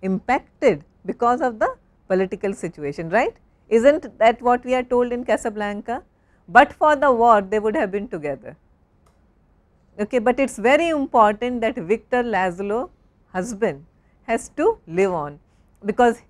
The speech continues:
uh, for the country he is more important than Rick. Okay, and if Victor has to live on, then he has to leave that place along with his wife. Otherwise, without his wife, his work would never be, because she is,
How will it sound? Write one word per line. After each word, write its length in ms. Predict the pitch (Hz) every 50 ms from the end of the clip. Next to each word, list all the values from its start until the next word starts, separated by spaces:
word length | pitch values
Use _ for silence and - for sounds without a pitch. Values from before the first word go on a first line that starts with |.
| _ _ _ _ _ _ _
uh, 320 | - 196 202 202 202 180
for 160 | 185 - 247 240
the 120 | 208 220
country 540 | - - 247 254 262 277 254 269 285 302 370
he 200 | 294 247 254 254
is 100 | 240 220
more 240 | 220 226 233 247 233
important 680 | 233 220 214 - 240 214 208 214 214 247 226 214 208
than 240 | 214 254 247 165 139
Rick. 320 | 143 135 - _ - - _ _ _ _ _ _ _ _ _ _ _ _ _ _ _ -
Okay, 280 | 196 196 - 214 180
and 240 | - 175 202 208 196
if 280 | - 233 247 - _ - - -
Victor 340 | 185 233 226 _ 330 302 359
has 240 | 359 277 269 - -
to 120 | - 262
live 200 | 240 226 226 220
on, 320 | 220 214 220 240 254 240
then 220 | 214 226 233 233 -
he 140 | - 277 214
has 180 | 233 233 -
to 120 | - - 226
leave 400 | 208 196 214 240 247 233 185 170 _ _ _ -
that 200 | 180 175 - _
place 280 | 233 208 190 208 226 -
along 360 | 175 170 165 175 185 196 208
with 160 | 214 208 202
his 180 | - 311 196 170
wife. 380 | 160 165 156 156 170 262 - _ _ _ _ _ _ -
Otherwise, 380 | - 180 196 208 214 220 214 196
without 380 | 196 190 202 220 247 277 -
his 200 | - 381 269 240
wife, 420 | 226 233 226 220 226 247 339 - - _ _ _ _ _ -
his 120 | 220 185
work 300 | 185 208 208 214 - -
would 140 | 202 196 180
never 280 | 185 180 175 175 185
be, 120 | 185 185 208
because 260 | 196 214 233 233 233
she 160 | - 269 262
is, 140 | 269 233 220